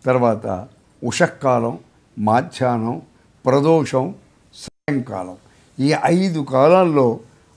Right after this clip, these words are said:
అర్చన చెప్పారు. ఆ ఐదు కాలాల్లో అర్చన చేయడానికి ఇదే గుణములు,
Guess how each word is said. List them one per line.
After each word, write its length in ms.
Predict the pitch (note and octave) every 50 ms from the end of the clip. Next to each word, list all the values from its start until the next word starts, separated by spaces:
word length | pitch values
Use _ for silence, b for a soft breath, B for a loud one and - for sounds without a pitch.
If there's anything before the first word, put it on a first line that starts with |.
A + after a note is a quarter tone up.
| -
అర్చన 520 | - C3 D3 C3+ - - D3 C#3+ D3 D3+ D3 C3+
చెప్పారు. 340 | G#2 - - A#2 G#2 - - _ _ _ _ _ _ _ _ b b b b b b b A2+
ఆ 100 | B2+ C#3+
ఐదు 260 | D3 D3 D#3+ F#3 G3
కాలాల్లో 600 | A3+ F#3 F3+ E3 E3 E3 D#3+ D#3 D3+ D3+ D3 D3
అర్చన 340 | D3 C3 B2 B2+ - D#3 D3
చేయడానికి 560 | C3+ B2+ C3 C3 C3 D3 D3 E3 F3 D#3+ C3+
ఇదే 260 | B2 G#2+ A#2+ C#3 D#3+ E3
గుణములు, 440 | E3+ C#3+ A#2 A2+ A2 G#2 F#2 -